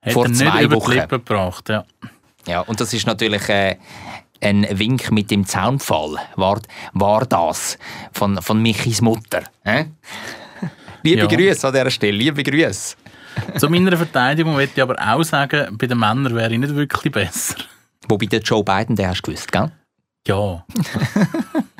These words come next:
Speaker 1: Das ist aber jetzt mehr an der Funktion, äh, gelegen und nicht am Geschlecht.
Speaker 2: Okay, gut.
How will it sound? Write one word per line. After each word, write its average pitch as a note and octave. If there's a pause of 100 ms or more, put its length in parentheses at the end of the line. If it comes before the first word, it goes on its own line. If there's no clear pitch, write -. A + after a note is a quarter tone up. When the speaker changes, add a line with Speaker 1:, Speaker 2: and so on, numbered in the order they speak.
(2250)
Speaker 1:
Das C3
ist C3+
aber B2+
jetzt -
mehr C3
an C3+
der B2
Funktion, B2+
äh, A#2+
gelegen A#2
und G#2+
nicht A2+
am G#2+
Geschlecht. - (520)
Speaker 2:
Okay, F2
gut. -